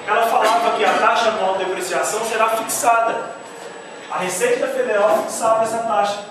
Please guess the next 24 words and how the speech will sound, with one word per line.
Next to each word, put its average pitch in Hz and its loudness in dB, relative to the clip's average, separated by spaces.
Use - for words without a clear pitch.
de 185 -8
depreciação. 220 -4
Ela 240 4
fixava - 2
qual 226 6
era 233 4
o 233 0
prazo 180 2
que 247 -10
os 196 -10
nossos 208 2
bens 226 -2
durariam. 226 2
Ela 170 0
generalizou. 208 0
Ela 180 -2
fez 185 0
alguma 180 -4
pesquisa, 180 -8
sabe-se 160 -6
lá 147 0
quando 165 -4
e 147 -10
onde, 247 -4